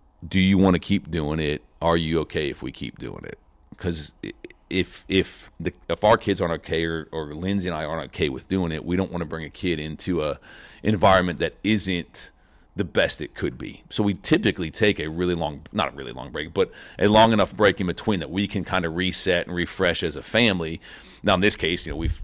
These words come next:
we're going on four years, so we really haven't had that opportunity, not that we would want it, but we had the conversation at a young age. You know, we have, uh, uh, uh, the family, it's really, really funny. Um,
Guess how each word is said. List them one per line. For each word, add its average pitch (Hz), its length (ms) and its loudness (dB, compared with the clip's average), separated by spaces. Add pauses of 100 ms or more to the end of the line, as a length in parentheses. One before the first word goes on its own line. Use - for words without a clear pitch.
we're - 80 -10
going 85 180 -8
on 73 120 -12
four 78 260 -6
years, 82 360 -4
so 80 100 -4
we 80 100 2
really 78 180 -6
haven't 78 240 -2
had 76 160 -6
that 76 80 -6
opportunity, 76 380 -8
not 69 100 -10
that - 140 -8
we 85 100 -6
would 73 140 -8
want 90 320 2
it, 73 160 -6 (400)
but - 80 -2
we 110 140 2
had 107 180 6
the 85 80 0
conversation 69 640 -6
at 78 80 -6
a 80 40 -4
young 82 300 -2
age. 85 320 2
You 82 60 -8
know, 73 80 -4
we 82 180 -2
have, 82 380 0
uh, - 20 -2
uh, 73 400 -4
uh, 76 260 -4
the 73 120 -12
family, 82 560 -2 (320)
it's - 160 -8
really, 95 640 2 (100)
really 90 360 -2
funny. 87 520 0 (140)
Um, 73 500 -2